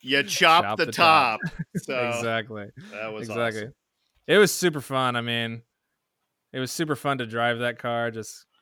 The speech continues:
Speaker 2: you know, I've never driven a car like that before, you know,
Speaker 1: Yeah.
Speaker 2: never even really been in one like that.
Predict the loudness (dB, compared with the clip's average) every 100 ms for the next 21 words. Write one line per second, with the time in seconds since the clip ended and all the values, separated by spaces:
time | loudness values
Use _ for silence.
0 | _ _ _ -18 -14 -10 -8 -6 -6 -6
1 | -8 -10 -10 -8 -8 -8 -10 -12 -12 -16
2 | -14 -12 -12 _ _ -16 -14 -14 -8 -8
3 | -8 -8 -10 -10 -10 -10 -10 -8 -8 -8
4 | -12 -14 -16 -16 -14 -16